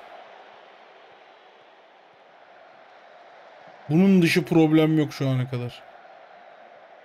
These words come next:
Maç dönem-, ha, dönmeli ya.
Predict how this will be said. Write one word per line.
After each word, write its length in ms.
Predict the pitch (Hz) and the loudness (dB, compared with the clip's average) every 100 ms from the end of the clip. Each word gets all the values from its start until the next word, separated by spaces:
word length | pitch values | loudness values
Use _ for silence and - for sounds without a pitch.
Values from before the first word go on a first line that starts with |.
| - - - - - 117 | -20 -20 -20 -20 -18 -14
Maç 260 | 113 - | -14 -8
dönem-, 340 | 117 117 113 - | -4 -4 -4 -8
ha, 120 | 107 - | -16 -12
dönmeli 440 | 123 131 135 127 117 | -6 -4 -2 -2 -2
ya. 440 | 110 101 98 | -6 -10 -12